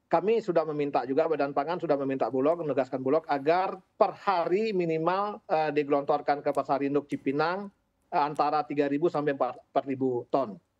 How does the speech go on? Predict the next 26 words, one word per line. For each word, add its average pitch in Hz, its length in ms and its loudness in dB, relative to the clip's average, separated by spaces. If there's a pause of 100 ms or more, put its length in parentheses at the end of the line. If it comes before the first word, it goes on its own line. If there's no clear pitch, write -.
(140)
Sehingga 143 400 2
ini 185 80 -2
bisa 156 400 0
akan 143 160 -4
segera, 139 480 2
eh, 131 320 2
menumpuk, 131 560 -2
eh, 131 400 0
mengembalikan 143 880 0
stok 151 320 -4
normal 139 400 -2
di 131 80 2
Pasar 131 320 -2
Induk 131 160 -4
Cipinang, 143 560 -4
sekaligus 131 640 -2 (240)
bisa 165 560 2
juga 139 320 2
akan, 160 480 -2 (480)
eh, 135 880 0
menstabilkan 143 640 0
harga. 123 480 -2
Bahwa 170 240 2
sumbernya 180 400 0
dari, 165 400 0 (480)
eh, 147 300 2